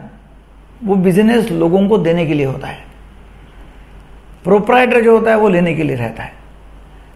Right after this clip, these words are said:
तो business में कोई भी व्यक्ति जब business करता है तो वो देखता है कि मैं लोगों को क्या देने वाला हूँ, मेरी company लोगों को क्या देंगी, लोग जो company में आएंगे उनको क्या मिलेगा। क्योंकि आप यदि लोगों को देते जाएंगे,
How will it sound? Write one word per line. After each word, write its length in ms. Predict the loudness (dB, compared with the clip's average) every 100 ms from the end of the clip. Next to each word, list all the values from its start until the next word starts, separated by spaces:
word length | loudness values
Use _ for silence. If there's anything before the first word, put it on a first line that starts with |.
| -6
तो 60 | -4
business 520 | 0 2 2 4 2
में 160 | 2 2
कोई 180 | 2 2
भी 120 | 2
व्यक्ति 240 | 0 0
जब 200 | -2 -2 0
business 380 | 2 2 2
करता 320 | 0 -4 0 -2
है 100 | 0
तो 80 |
वो 100 | 0
देखता 300 | 0 -2 -2
है 120 | -2 0
कि 100 | 0
मैं 140 | 0
लोगों 360 | 2 2 2 2
को 100 | 0
क्या 160 | -2 -2
देने 200 | -2 -4
वाला 200 | -4 -6
हूँ, 140 | -10 -12 -20 -20 -20 -10 -2
मेरी 240 | 0 0
company 460 | 0 0 2 2 4
लोगों 320 | 2 2 0
को 100 | -2
क्या 160 | 0 0
देंगी, 360 | 0 -2 -6 -10 -18 -20 -20 -20 -10 -2
लोग 260 | 2 4
जो 80 | 2
company 420 | 2 2 2 2
में 120 | 2 0
आएंगे 180 | 0 0
उनको 420 | 0 0 0 0
क्या 180 | 0 -2
मिलेगा। 400 | 2 2 0 -2 -8 -20 -20 -20 -16 -4
क्योंकि 240 | -2 0 -2
आप 380 | -6 -4 -2 0
यदि 160 | 0 2
लोगों 300 | 2 2 0
को 80 |
देते 300 | 0 0 0
जाएंगे, 440 | 0 -2 -6 -8